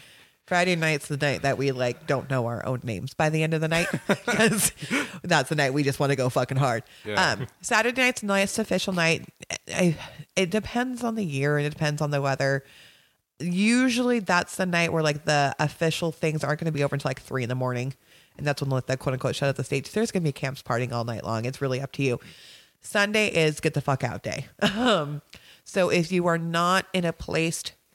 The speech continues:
Speaker 1: themed zone tribe, you need to be out by noon, by twelve P M. Um, they'll turn off the radio station at twelve. They'll tell you, like, the event's over at twelve. Like, you need to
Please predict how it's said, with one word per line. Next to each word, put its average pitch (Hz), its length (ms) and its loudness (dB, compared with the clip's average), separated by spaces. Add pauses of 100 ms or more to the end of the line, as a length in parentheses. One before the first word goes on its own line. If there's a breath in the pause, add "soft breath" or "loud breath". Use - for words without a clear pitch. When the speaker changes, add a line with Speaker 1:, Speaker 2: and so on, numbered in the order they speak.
(140)
Speaker 1:
themed 165 380 0 (320)
zone 156 360 0
tribe, 151 440 0
you 156 140 -2
need 151 160 0
to 156 80 -4
be 151 220 -2
out 139 280 0
by 135 160 0
noon, 104 320 -8 (600 soft breath)
by 143 160 0
twelve 131 360 -2
P 127 180 -8
M. 60 200 -10 (540 soft breath)
Um, 147 380 0
they'll 156 300 4 (120)
turn 180 260 0
off 147 260 0
the 127 100 -2
radio 151 300 2
station 156 440 -2
at 147 100 0
twelve. 143 280 0
They'll 135 120 0
tell 131 140 -2
you, 123 80 -2
like, 135 140 -6
the 135 100 0
event's 123 280 -4
over 147 220 2
at 143 60 0
twelve. 143 240 0
Like, 135 200 -4
you 147 160 2
need 151 300 0
to 131 340 0